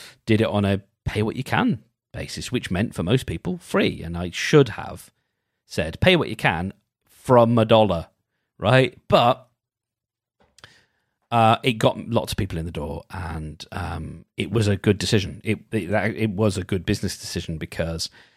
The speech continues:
it brought a lot of people to the platform who then saw the value in it.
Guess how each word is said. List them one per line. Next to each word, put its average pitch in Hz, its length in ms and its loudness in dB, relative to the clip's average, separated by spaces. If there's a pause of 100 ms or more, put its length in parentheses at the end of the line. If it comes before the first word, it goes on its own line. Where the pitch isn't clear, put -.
(140)
it 110 160 -4
brought 113 200 6
a 104 40 0
lot 104 120 2
of - 80 -10
people 95 640 -4
to 101 180 -4
the 87 80 -12
platform 90 520 -2
who 101 200 -10
then 95 520 -4 (2000)
saw 104 260 4
the 101 100 0
value 95 360 2
in 71 100 -6
it. - 100 -12